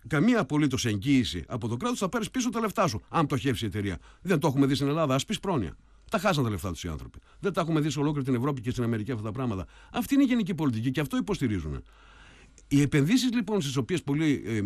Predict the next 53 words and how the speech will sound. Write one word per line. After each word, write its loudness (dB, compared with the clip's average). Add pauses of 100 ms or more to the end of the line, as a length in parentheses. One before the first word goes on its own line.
(120)
ομνίουν, 6 (1200)
ε, 6
έχουν 4
μια 6
προϋπόθεση. -4
Να 2
πέσουν 0
κι -2
άλλο 2
οι 4
μισθοί, 0
να 0
πέσουν -2
τα 0
δικαιώματα, 0 (340)
ε, -2
να, 0
ε, 0
να, -2
να 2
τσακιστούν 0
οι 2
εργαζόμενοι 2
και 0
μόνο 4
τότε -2
έρχονται. 2
Αλλιώτικα 0
θα 0
πάνε 0
στη -2
Βουλγαρία, -2 (240)
θα -6
πάνε 0
στα 0
Σκόπια, -2
θα 0
πάνε 0
στην 0
Κίνα. 2 (1120)
Αυτή 0
είναι 6
η 6
λογική 2
του -2
κεφαλαίου. -4
Ε, 0
λοιπόν, 0
εδώ 0
πρέπει -4
να -4
πάμε 0
κόντρα. -4